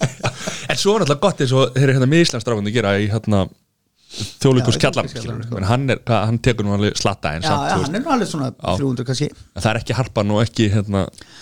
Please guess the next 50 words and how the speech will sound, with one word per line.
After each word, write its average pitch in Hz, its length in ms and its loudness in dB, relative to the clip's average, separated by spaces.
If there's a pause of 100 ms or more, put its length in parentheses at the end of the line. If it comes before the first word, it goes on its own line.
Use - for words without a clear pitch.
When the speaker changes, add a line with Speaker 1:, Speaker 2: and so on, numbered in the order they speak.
(200)
Speaker 2:
Nei, 135 140 2
og 135 120 2
þá - 80 2
er - 40 2
þetta 247 140 4
Speaker 1:
Háskólabíó. 240 180 0
Speaker 2:
líka 233 200 0
bara 214 140 2
ongoing 226 540 4
sýningar, 147 460 4
Speaker 1:
Já. 101 100 -2
Speaker 2:
veist, 120 140 -8
þá 170 80 4
er 185 100 4
þetta 208 160 2
orðið 196 160 2
bara 180 120 2
eins 160 120 -2
og - 60 0
sjó, 135 260 2 (220)
Speaker 1:
Mhm. 92 260 -4 (120)
Speaker 2:
svona 139 200 -4
kabarett 156 460 -2
eða 127 160 0
einhver 131 160 -4
fílingur, 127 420 0
sko, - 160 -10
Speaker 1:
Já. 87 160 -6 (180)
Speaker 2:
sem 175 200 2
er 208 120 6
ógeðslega 214 480 0
skemmtilegt, 208 520 -4
af 131 100 -2
því 147 80 4
að 139 120 2 (280)
það 123 240 -2
er 214 80 4
ekkert 240 180 0
allir 220 200 0
sem 160 180 0
nenni 190 260 0
alltaf 233 220 0
að 190 60 2
vera 185 120 0
að - 40 -6
fara 202 160 0
í 139 80 0
Hörpu, - 540 -4
sko. - 180 -10
Speaker 1:
Mhm. 90 220 -4